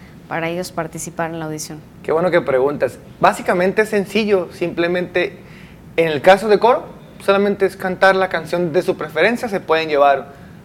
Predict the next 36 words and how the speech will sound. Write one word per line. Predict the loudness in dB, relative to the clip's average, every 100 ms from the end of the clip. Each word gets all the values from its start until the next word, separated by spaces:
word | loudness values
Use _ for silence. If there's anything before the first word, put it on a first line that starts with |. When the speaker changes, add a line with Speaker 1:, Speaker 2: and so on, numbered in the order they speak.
| -4
Speaker 2:
este, | -4 -4 -12
su | -6
karaoke | 0 4 6 6 6 4 0
sin | -2
ningún | -6 -6
problema. | -2 2 2 2 -2 -6 -4
Speaker 1:
Ellos | -4 -2
eligen | -6 -6 -10 -10
su | -12
canción. | -12 -12 -16 -8
Speaker 2:
Sí, | 0 0
por | 0
supuesto, | -4 -2 -2 0 -4
o |
sea, | -2 -2
solamente | 0 0 0 2 2
es | 2
escucharlos | -2 -2 -2 4 4 4 0
lo | 2 2
que | 2
mejor | -4 -4 -2 0
ellos | 0 -2 -6 -2
canten, | 0 0 -2 -4
como | -6 -10
se | -12
mejor | -12 -8 -8
se | -8 -6
sientan, | -6 -4 -4
en | -2
el | -2
género | 0 0 2 0
que | 0
ellos | -2
se | -2
sientan | -4 -6 -6 -8 -4
cómodos. | -2 0 0 -4